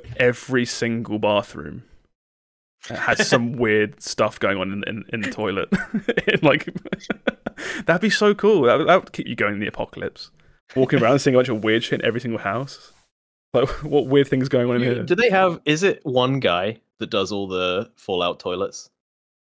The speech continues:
Speaker 1: Oh, I hope so.
Speaker 2: Do you
Speaker 1: I
Speaker 2: think they have the toilet story guy? It's,
Speaker 1: Yeah.
Speaker 2: he doesn't do anything else. He just
Speaker 1: <laughs>
Speaker 2: arranges skeletons in
Speaker 1: Yeah.
Speaker 2: bathrooms in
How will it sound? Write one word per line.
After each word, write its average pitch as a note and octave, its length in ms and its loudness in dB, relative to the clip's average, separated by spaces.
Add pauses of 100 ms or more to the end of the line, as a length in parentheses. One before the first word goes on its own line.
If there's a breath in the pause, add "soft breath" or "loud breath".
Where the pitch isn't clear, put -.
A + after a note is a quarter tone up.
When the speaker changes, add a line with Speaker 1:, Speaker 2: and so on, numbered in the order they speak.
(120)
Speaker 1:
Oh, A#2 120 -8
I G#2+ 60 -8
hope - 340 -2
so. F#2+ 360 -6 (460)
Speaker 2:
Do A#2 120 -4
you B2 60 2
Speaker 1:
I A2+ 120 -4
Speaker 2:
think G#2+ 220 -12
they G2 100 -2
have G2+ 240 0
the G2 460 4
toilet G2+ 360 0
story G2 360 0
guy? A2 400 0
It's, G2+ 180 -2
Speaker 1:
Yeah. - 60 -6
Speaker 2:
he A2+ 100 -4
doesn't B2 220 0
do A2+ 160 0
anything G#2 400 0
else. D#2+ 260 -4
He - 60 0
just - 240 -8
Speaker 1:
<laughs> - 80 -20
Speaker 2:
arranges F#2 440 -4
skeletons F#2+ 460 -2
in F#2 120 -6
Speaker 1:
Yeah. - 100 2
Speaker 2:
bathrooms E2 580 -4
in E2 140 -8